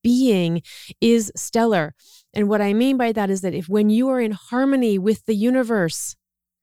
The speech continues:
you will be happy and joyful, and you'll be making your biggest impact in your life and in the lives of people you love and serve.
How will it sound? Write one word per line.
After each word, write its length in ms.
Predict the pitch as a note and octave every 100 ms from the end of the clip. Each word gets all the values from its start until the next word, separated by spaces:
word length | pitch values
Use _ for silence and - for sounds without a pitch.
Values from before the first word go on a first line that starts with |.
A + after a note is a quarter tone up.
| _ _ _ _ _ _ -
you 160 | F3+ G#3+
will 80 |
be 120 | A3+ G#3
happy 460 | G3 G3+ - G3
and 180 | F3 E3+
joyful, 380 | F#3 G3+ - F3
and 180 | F#3 F#3
you'll 100 | G3+
be 100 | G3+
making 300 | G3 G#3 G3
your 100 | F#3
biggest 440 | E3 F#3 G#3 - -
impact 640 | B3 C4+ - D#3 D#3 - _ _ _ _ -
in 340 | A3 A3+ A3 - _ _ _ -
your 320 | - F#3 F#3+
life 380 | F#3 F#3 B3 - -
and 120 | F3+
in 60 |
the 60 | F3
lives 240 | F3+ F3+
of 100 | F#3
people 260 | - G3 F3+
you 200 | E3 D#3+
love 340 | E3 G#3 A3+ -
and 120 | E3+
serve. 460 | - C#4+ G#3+ D3+